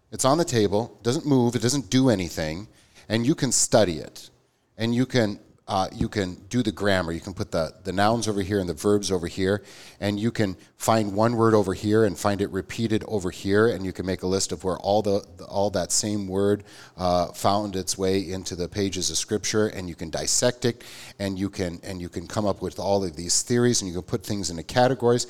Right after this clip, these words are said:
And most of this is, can be very helpful. It's something that we actually do here and certainly did for, uh, us in our training as being pastors, but you lose something. You lose something when you're looking over it,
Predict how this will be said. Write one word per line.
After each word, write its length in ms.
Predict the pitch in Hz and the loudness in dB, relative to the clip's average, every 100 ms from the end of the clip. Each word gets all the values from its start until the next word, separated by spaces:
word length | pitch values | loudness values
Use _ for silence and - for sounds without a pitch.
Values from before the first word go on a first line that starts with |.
| - - - | -12 -20 -6
And 200 | 113 113 | -2 0
most 320 | 110 131 165 143 | 4 4 4 0
of 100 | 101 | 2
this 220 | 104 - | 2 2
is, 200 | 98 - - | 0 -2 -4
can 140 | 113 | -2
be 80 | 107 | 0
very 220 | 101 107 | 2 2
helpful. 340 | 92 156 - 87 | 2 0 0 -4
It's 100 | - | -4
something 260 | 98 95 | -4 -4
that 120 | 90 82 | -4 -2
we 140 | 90 | 0
actually 500 | 92 92 - 98 90 | 0 0 -4 -4 -4
do 220 | 82 95 | -4 -4
here 400 | 87 - 92 104 | -4 -4 0 2
and 160 | 113 87 | 0 -2
certainly 360 | - 95 95 | -4 -6 -8
did 280 | 85 90 85 - - - - | -4 -4 -4 -8 -20 -20 -16
for, 420 | - 101 90 - | -4 0 0 2
uh, 360 | 98 87 87 | 2 2 2
us 180 | 92 - | 0 0
in 80 | 92 | -2
our 80 | 82 | -6
training 380 | - 98 92 82 | -4 -2 -2 -2
as 160 | 80 | -4
being 220 | - 85 76 | -6 -8 -8
pastors, 640 | - 101 95 - 78 - - - | -4 -2 -2 -4 -6 -6 -8 -12
but 140 | 98 - | -6 -4
you 80 | |
lose 240 | 101 127 120 | 2 2 2
something. 380 | - 78 - - _ _ _ _ _ _ _ _ _ _ _ - | 0 -4 -12 -20 _ _ _ _ _ _ _ _ _ _ _ -10
You 100 | 92 | 0
lose 260 | 117 117 | 2 4
something 440 | - 104 90 95 92 | 2 0 -2 -4 -4
when 120 | 90 | -4
you're 160 | 95 90 | -4 -2
looking 340 | 95 - 87 - | -2 -4 -8 0
over 480 | 113 147 113 92 82 | 4 4 4 0 2
it, 240 | 87 | 0